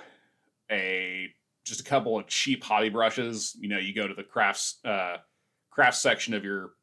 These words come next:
local supermarket, you'll see those white ones with the black bristles. Uh, this one doesn't even have a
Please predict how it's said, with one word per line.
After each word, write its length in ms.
local 240
supermarket, 760
you'll 160
see 220
those 240
white 240
ones 280
with 80
the 60
black 280
bristles. 680
Uh, 200
this 200
one 160
doesn't 260
even 180
have 420
a 300